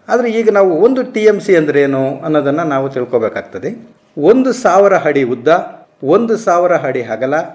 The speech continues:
ಹಾಗೂ ಒಂದು ಸಾವಿರ ಅಡಿ ಎತ್ತರದ ಸ್ಥಳಾವಕಾಶದಲ್ಲಿ ಹಿಡಿಯುವ ನೀರು, ಇದು ಇಪ್ಪತ್ತೆಂಟು ಪಾಯಿಂಟ್ ನಾಲ್ಕು ದಶಲಕ್ಷ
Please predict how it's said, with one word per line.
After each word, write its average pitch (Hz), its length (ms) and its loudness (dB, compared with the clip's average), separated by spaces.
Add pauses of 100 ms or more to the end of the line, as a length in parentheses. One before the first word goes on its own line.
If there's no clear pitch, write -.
(380)
ಹಾಗೂ 131 520 -4 (300)
ಒಂದು 214 360 0
ಸಾವಿರ 190 360 0
ಅಡಿ 151 260 -2
ಎತ್ತರದ 160 640 -2
ಸ್ಥಳಾವಕಾಶದಲ್ಲಿ 151 1500 -4 (140)
ಹಿಡಿಯುವ 208 460 -2
ನೀರು, 151 720 -4 (300)
ಇದು 160 540 -8 (120)
ಇಪ್ಪತ್ತೆಂಟು 196 840 -2
ಪಾಯಿಂಟ್ 165 600 -2
ನಾಲ್ಕು 143 640 -4
ದಶಲಕ್ಷ 190 500 -4